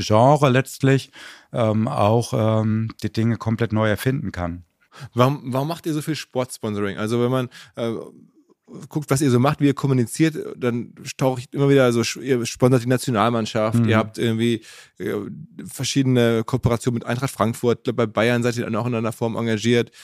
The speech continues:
Speaker 2: jetzt haben wir über die Chiefs gesprochen, ähm, ihr macht im Gaming-Bereich irgendwie, also E-Gaming, äh, unterstützt ihr stark, gibt's eine ei-, eigene Liga,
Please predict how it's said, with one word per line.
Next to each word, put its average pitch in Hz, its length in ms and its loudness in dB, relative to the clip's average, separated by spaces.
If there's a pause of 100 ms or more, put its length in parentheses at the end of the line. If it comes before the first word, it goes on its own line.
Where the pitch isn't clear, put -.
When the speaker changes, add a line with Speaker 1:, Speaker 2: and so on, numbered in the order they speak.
(140)
Speaker 2:
jetzt 117 160 -4
haben 123 80 4
wir 120 80 2
über 117 140 2
die 110 80 -2
Chiefs - 380 -4
gesprochen, 113 680 -2 (520)
ähm, 113 320 0
ihr 123 80 2
macht 123 260 0
im 131 160 0
Gaming-Bereich 123 840 6
irgendwie, 123 400 0
also 107 360 -4
E-Gaming, 139 680 4
äh, 135 300 -6
unterstützt 135 340 -4
ihr 131 80 0
stark, 123 260 2
gibt's - 220 -4
eine 123 100 -2
ei-, 90 260 -4
eigene 127 220 4
Liga, 135 380 6